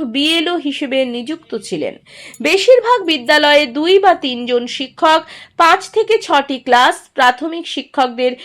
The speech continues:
শিক্ষাদান ছাড়াও মিড ডে মিল, হলিস্টিক গার্ডের নাম্বার বাংলার শিক্ষা পোর্টালে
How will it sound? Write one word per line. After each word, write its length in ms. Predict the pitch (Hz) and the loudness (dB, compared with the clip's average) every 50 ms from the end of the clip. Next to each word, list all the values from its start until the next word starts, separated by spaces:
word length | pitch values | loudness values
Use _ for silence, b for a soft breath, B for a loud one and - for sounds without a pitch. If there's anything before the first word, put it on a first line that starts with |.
| B B B | B B B
শিক্ষাদান 680 | - - - 349 349 - - 392 392 381 392 392 415 392 | -10 -4 -4 -4 -4 -4 -2 0 2 2 4 2 2 0
ছাড়াও 380 | 381 - 339 311 320 339 302 208 - B B B B B B | -4 -2 -2 2 2 4 2 2 0 B B B B B B
মিড 260 | 254 277 330 359 349 320 - | -2 -2 -2 -2 -4 -4 -2
ডে 120 | 370 381 | -2 -2
মিল, 280 | 359 339 349 339 349 359 359 359 - _ _ _ _ _ _ _ _ _ | 0 -2 -2 -2 -2 -2 -4 -6 -10 _ _ _ _ _ _ _ _ _
হলিস্টিক 720 | - 262 254 285 320 370 392 381 - - - 370 370 370 381 - - _ _ _ _ _ - - 202 | 2 4 4 4 4 0 -2 -2 -4 -2 -2 0 0 -2 -6 -12 -20 _ _ _ _ _ -16 -6 0
গার্ডের 420 | 226 254 262 254 254 269 269 269 262 247 | 2 4 4 4 2 2 -2 -2 -4 -4
নাম্বার 480 | 247 247 247 262 269 285 311 330 330 339 349 359 b b b b b - | 0 0 2 0 0 0 0 2 2 2 0 -6 b b b b b 0
বাংলার 420 | 214 240 247 247 247 254 247 247 247 - | 0 0 2 2 2 2 2 2 2 -2
শিক্ষা 420 | - 359 339 339 - - - 370 359 | -6 -6 -6 -8 -8 -4 -2 -2 0
পোর্টালে 640 | 359 302 262 262 254 - 247 254 254 247 240 240 | 0 0 0 -2 -2 -2 0 2 2 4 4 2